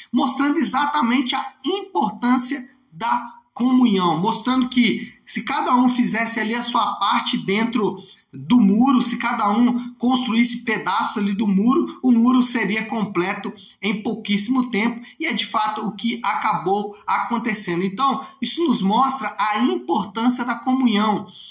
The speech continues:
isso nos mostra que, ah, um cenário onde você só ora, mas isso não redunda em,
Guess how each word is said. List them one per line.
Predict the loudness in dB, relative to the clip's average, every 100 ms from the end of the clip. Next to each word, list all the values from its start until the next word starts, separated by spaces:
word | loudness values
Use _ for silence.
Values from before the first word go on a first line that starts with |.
| -20 -12 -6
isso | -2 2
nos | 2 2
mostra | 4 4 2 -4 -8 -8 -20 _
que, | 2 4 4 2 -4 -12 -8
ah, | -4 -2 -4 2
um | 2
cenário | 2 0 0 0 0 0 0 0
onde | 2 0 2 2 0 -2 -10 _ _
você | -4 -4 0 0
só | 0 0 2 4 4
ora, | 2 0
mas | 0 0
isso | -2 2
não | 2 4 2
redunda | 2 0 0 2 4 4 2 0
em, | 0 0 -2